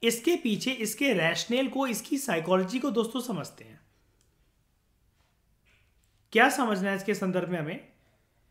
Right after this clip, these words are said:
देखो, संविधान निर्माताओं को एक चीज़ पता थी कि हमारे देश में एक चीज़ को बिल्कुल इग्नोर नहीं करा जा सकता, वो है डाइवर्सिटी। और डाइवर्सिटी में एक थाली जो है, उसके अंदर बड़ी सारे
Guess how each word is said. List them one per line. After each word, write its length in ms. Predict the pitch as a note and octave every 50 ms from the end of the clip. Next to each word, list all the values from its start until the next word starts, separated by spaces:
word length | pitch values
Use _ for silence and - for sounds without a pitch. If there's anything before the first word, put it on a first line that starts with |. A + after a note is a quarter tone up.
| _ _ _ -
देखो, 480 | F#3 A3 C4 B3 - G4 G#4 G#4 G4+ - - - _ _ _ _ -
संविधान 560 | - - A3+ A3 G#3+ G3+ G#3 G#3+ C4 E4 F4
निर्माताओं 460 | F4+ D#4+ A#3+ A3 G3+ G3+ G3 A3 A#3 A#3
को 180 | A3+ D4+ D4+ - -
एक 200 | B3 G#3+ G#3+ -
चीज़ 200 | C4+ C4 A#3+ B3+
पता 300 | A3+ G3 G3+ F#3+ F#3+ F#3+ -
थी 80 | A#3+
कि 140 | A#3 - C4+
हमारे 440 | G3 - F3 D#3+ D#3+ E3 G3 A#3+ C4
देश 360 | G#3 - F#3 F3 E3+ - -
में 200 | A#3+ C4+ C4 -
एक 320 | F#3+ F#3+ G#3+ A#3 A3 -
चीज़ 300 | - G3 G3 A3+ C4 -
को 160 | - - G#3+ G3+
बिल्कुल 320 | F#3 G#3 F#3+ G#3+ B3+ B3
इग्नोर 260 | A3 F3+ F#3+ G3 G3+
नहीं 160 | F#3+ A3+ A3
करा 180 | F#3+ F#3+ F3 E3
जा 140 | D#3+ D#3+ D#3+
सकता, 280 | D#3 D#3+ D3+ - A3
वो 200 | G#3 F3+ F3 F#3
है 120 | G3 A3 A3
डाइवर्सिटी। 720 | E3+ D#3+ D3+ D3 D3 D3+ D3 - D3+ - D3 C#3+ D3+ - _ _ _ _ _ _ _ _ _ _ _ _ _ _ _ _ _ _ _ _ _ _ _ _ -
और 180 | B3 C#4+ D#4+ C4
डाइवर्सिटी 720 | G3 G3 F#3+ F#3+ F#3 G3+ G#3 G3+ - D4 C#4 - F4+ F4
में 400 | E4+ A3+ D#3+ D3 D3+ C3 - - - - _ _ _ _ _ _ _ _ -
एक 300 | A3 B3+ D4 D4+ - - -
थाली 420 | - - F#3+ F3 F3 G3+ B3 C#4+
जो 160 | C4+ C#4 C4+ B3
है, 520 | G3 F3 D#3+ F3+ A#3+ D#4 - - - _ _ -
उसके 360 | A3+ A3 - - - - F4+
अंदर 280 | D#4 A#3 G#3 A#3+ B3
बड़ी 340 | G3+ D#3+ F#3+ G3 G#3+ C4 C#4
सारे 600 | C4+ - - G#3 E3+ E3+ G3 B3+ - - - -